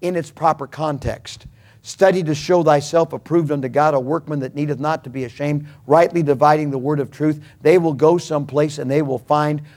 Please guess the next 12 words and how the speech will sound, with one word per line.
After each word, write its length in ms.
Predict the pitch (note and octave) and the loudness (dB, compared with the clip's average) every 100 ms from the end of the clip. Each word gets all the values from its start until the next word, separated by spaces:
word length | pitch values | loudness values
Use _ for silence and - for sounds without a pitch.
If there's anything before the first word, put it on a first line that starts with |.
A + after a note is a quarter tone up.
| _ | _
where 380 | C#3+ F3 E3 E3 | 2 4 4 2
it 200 | E3 D3+ | -2 -4
seems 460 | - - G#3 G3 D3+ | -6 -6 -4 -4 -6
to 120 | E3+ | -4
be 260 | D3 D#3 D#3 - | 0 0 -2 0
alive, 680 | D3+ C#3 B2+ G#2+ - - - _ _ _ _ _ - | 2 2 0 -2 -12 -20 -20 _ _ _ _ _ -2
where 160 | D3 | 2
there's 240 | D3+ D3+ D3+ | 4 4 0
some 260 | F3 F3 | -2 -2
kind 280 | D3+ E3 D3+ | -2 -4 -4
of 60 | C#3 | -2
fire. 460 | D#3 C#3 B2 - | 0 0 -4 -14